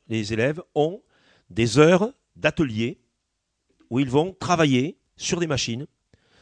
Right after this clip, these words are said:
travailler avec des, des, des professeurs de, de professionnels, et ils vont apprendre donc les bases d'une certaine technique. Alors ça va être électromécanique, électrotechnique, chimie.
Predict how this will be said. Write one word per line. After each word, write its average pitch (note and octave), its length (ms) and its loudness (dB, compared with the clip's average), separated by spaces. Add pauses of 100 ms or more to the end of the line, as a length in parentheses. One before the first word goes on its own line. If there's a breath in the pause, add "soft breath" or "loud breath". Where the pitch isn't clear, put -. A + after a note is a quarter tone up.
travailler D3 600 -2
avec C#3+ 360 -6
des, C3 220 -4
des, A2 300 -6
des G#2 220 -12
professeurs A#2 640 -2
de, F2 220 -6
de E2+ 580 -12
professionnels, A#2+ 580 -2 (460 soft breath)
et C#3+ 100 2
ils D#3 80 2
vont F3 220 2
apprendre D3 460 -4
donc C3+ 240 -6
les A#2+ 80 -2
bases D3+ 420 0
d'une B2+ 240 -4
certaine C3+ 340 -6
technique. - 440 -8 (920 soft breath)
Alors A2+ 280 2
ça B2 100 -10
va A2 160 -4
être - 220 -8
électromécanique, A2 880 -2 (640)
électrotechnique, G#2 960 -8 (420)
chimie. A#2 640 -4